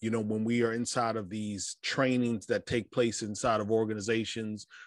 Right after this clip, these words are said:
when we attempt to have these very robust and critical conversations, you, you'll see a white woman begin to cry, and all of a sudden the, the, the, the conversation moves from the person that's aggrieved, that's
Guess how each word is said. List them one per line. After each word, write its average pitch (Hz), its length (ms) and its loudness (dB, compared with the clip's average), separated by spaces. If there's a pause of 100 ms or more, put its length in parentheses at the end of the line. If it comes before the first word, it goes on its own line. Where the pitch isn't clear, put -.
when 120 200 2
we 117 120 4
attempt 127 380 0
to 131 80 2
have 117 320 0
these 107 360 -2
very 117 440 4
robust 113 680 4
and 104 160 -8
critical 117 400 2
conversations, 107 1080 -4 (500)
you, 131 260 4
you'll 131 240 2
see 135 200 2
a 120 60 4
white 117 280 2
woman 113 320 -2
begin 107 340 -4
to 101 80 -6
cry, 110 560 0
and 107 260 -6 (220)
all 135 180 4
of 123 60 2
a 117 60 0
sudden 113 340 0
the, 104 140 -4 (480)
the, 107 400 2
the, 104 280 -2
the 101 80 -6
conversation 127 800 0
moves 139 460 4
from 107 480 -6 (420)
the 110 80 -4
person 131 400 -2
that's 113 300 -4
aggrieved, 110 800 2
that's - 420 -6